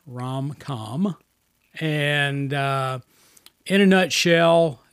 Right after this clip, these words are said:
it is a story about two college kids, Reese Witherspoon, Ashton Kutcher, that hook up.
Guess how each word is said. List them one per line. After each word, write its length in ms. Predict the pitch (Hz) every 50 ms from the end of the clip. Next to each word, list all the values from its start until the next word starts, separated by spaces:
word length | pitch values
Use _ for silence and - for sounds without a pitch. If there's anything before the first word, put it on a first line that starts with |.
| -
it 220 | - 180 180 180 180
is 220 | 156 170 175 147 147
a 40 | 151
story 420 | - - - 165 160 160 156 156
about 360 | 151 135 143 135 135 - - -
two 400 | - - 196 190 196 196 185 - _ _ _
college 960 | - - 165 165 165 165 165 160 160 160 156 156 156 156 143 135 - - -
kids, 640 | - - - 165 151 151 147 147 143 135 131 - -
Reese 280 | 127 147 156 147 135 -
Witherspoon, 520 | 147 147 147 143 135 135 - 143 139 135 135
Ashton 540 | 135 139 143 139 135 - 151 151 143 135 - _
Kutcher, 480 | - 147 135 135 - 139 131 120 120 - _ - - - - - - - - _ _
that 220 | - 151 143 135 104
hook 400 | - - - - 185 185 - 175
up. 340 | 160 151 143 143 156 -